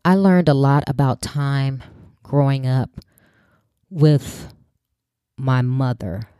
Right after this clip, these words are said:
My mother was a person who, to save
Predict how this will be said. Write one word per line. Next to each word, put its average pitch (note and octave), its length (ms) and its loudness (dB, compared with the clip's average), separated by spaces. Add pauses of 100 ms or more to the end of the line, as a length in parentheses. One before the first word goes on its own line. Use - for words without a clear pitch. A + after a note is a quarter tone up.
(160)
My D3+ 280 2
mother C#3+ 680 2 (320)
was C3+ 160 0
a A#2+ 60 -4
person C3 520 -2
who, A#2+ 500 0 (920)
to - 80 -6
save D#3 720 2